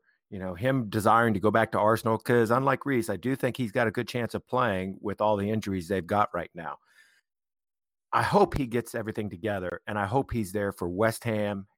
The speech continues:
and for our future throughout, you know, the remaining season, 'cause we need him there. So I, I don't know what the answers are going into West Ham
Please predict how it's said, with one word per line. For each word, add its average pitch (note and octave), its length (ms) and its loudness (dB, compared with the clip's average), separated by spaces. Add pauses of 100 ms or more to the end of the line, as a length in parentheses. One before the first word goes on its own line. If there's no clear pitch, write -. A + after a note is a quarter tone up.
and G2 220 -2
for G2 380 -2
our - 100 0
future G#2+ 580 0
throughout, F#2+ 320 0 (180)
you G2+ 80 -2
know, F2+ 60 0
the E2+ 120 -2
remaining F2+ 400 4
season, F2 420 0
'cause F#2+ 200 -2
we C3 240 6
need G#2 260 6
him E2+ 180 0
there. - 260 -8 (580)
So G#2+ 360 2 (1300)
I, E3+ 180 8
I E3 120 6
don't F3+ 240 2
know D3+ 140 0
what C#3 120 -2
the C3 140 -6
answers B2+ 380 -6
are G2+ 400 0 (180)
going G#2+ 280 0
into G2+ 200 0
West G2 280 -2
Ham F2+ 220 -10